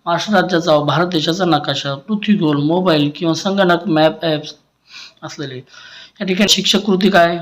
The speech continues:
शिक्षक विद्यार्थ्यांना पत्ता कसा लिहावा हे समजून सांगतात. पत्ता लिहिण्यासाठी खालीलप्रमाणे छापील मजकुरासह ए फोर कागद प्रत्येक विद्यार्थ्यांना देतात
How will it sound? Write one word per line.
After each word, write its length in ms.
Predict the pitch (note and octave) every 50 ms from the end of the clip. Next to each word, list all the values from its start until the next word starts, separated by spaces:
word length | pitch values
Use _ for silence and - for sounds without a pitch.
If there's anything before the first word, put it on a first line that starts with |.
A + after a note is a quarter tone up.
| - - _ _ _ _ _ _ _ _ _ _ _ - - _ _ _ _
शिक्षक 300 | - - F#3+ F3+ - B3 A3+
विद्यार्थ्यांना 460 | A3 G3 E3 F3 E3+ E3 E3+ F3 F#3 G3
पत्ता 340 | F#3+ - F#3 - - A3
कसा 240 | G#3+ A#3 G#3+ - A#3
लिहावा 320 | G3 E3+ D#3+ D3+ D#3 D#3 D#3
हे 160 | D#3 D#3 E3
समजून 360 | - E3 D#3 E3 G3+ A3 G#3
सांगतात. 340 | F3+ E3+ E3 E3+ - F#3 F3
पत्ता 380 | - - - D#3 - - G#3+
लिहिण्यासाठी 440 | F3+ F3 E3+ E3+ D#3 D#3 E3+ E3+ E3 E3
खालीलप्रमाणे 640 | - D#3+ E3 F3 F#3 E3+ D3 D3 D3 D3 D3+ D3+
छापील 320 | D3 D3 - D#3 D3+ G3+ F#3+
मजकुरासह 560 | F3+ D#3+ D3+ - - E3+ D#3 D3+ - E3 E3 D#3 -
ए 120 | E3 E3+
फोर 180 | E3+ - F#3 G3+
कागद 400 | G3+ D#3 D3+ D3 D3+ D3 D3 D3 - - _ _ _ _ _ _ _ _ _ _
प्रत्येक 340 | G3+ F3 E3 - B3 A#3 A3
विद्यार्थ्यांना 680 | G#3+ G3 D#3+ D#3+ D#3 D#3+ E3 D#3+ D#3 D#3 D#3 D#3 D#3 D#3
देतात 420 | D3 D3 E3+ E3 E3 - E3+ E3